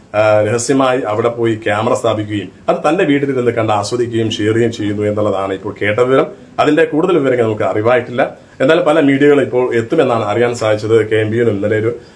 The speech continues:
കത്ത് ക-, കൈമാറിയിട്ടുണ്ട്. എന്തായാലും മീഡിയക്കാരും എല്ലാവരും എത്തും.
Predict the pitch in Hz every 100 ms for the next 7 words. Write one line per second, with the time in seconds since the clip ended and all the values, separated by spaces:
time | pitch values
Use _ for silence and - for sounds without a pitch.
0 | - 101 - 123 120 101 101 98 - 101
1 | 117 117 113 110 107 110 107 104 110 110
2 | 113 110 104 107 113 107 101 147 180